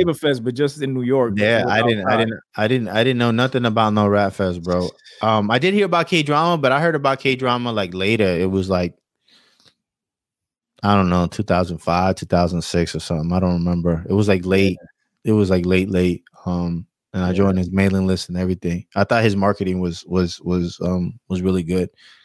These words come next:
Speaker 2: 'cause he was heavy on the email blast. He would always send
Speaker 1: Yeah.
Speaker 2: an email blast at some, uh, what's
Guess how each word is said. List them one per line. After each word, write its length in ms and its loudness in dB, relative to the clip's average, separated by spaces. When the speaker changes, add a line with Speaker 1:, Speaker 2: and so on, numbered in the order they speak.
Speaker 2:
'cause 80 2
he 80 2
was 160 2
heavy 260 2
on 100 2
the 160 0
email 280 2
blast. 340 0
He 80 -2
would 120 2
always 200 0
send 160 -2
Speaker 1:
Yeah. 60 -2
Speaker 2:
an 80 -2
email 180 -4
blast 400 2
at 160 -2
some, 500 -2
uh, 340 2
what's 260 -6